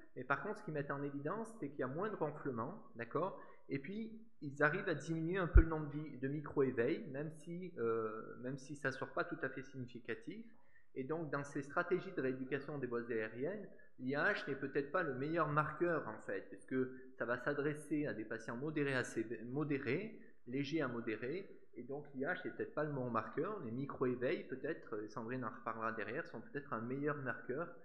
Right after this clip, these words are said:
euh, chez ces patients. Et puis la symptomatologie, l'intensité du ronflement sont peut-être des critères plus pertinents que l'I A H.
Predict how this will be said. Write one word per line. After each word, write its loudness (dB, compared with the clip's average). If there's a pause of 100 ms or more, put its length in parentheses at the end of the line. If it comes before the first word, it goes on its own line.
(300)
euh, -4
chez -8
ces -2
patients. -2 (120)
Et -2
puis -6
la -2
symptomatologie, 0 (240)
l'intensité 0
du 0
ronflement -2
sont -6
peut-être 2
des 0
critères -4
plus -2
pertinents -2 (360)
que 0
l'I 0
A 0
H. -8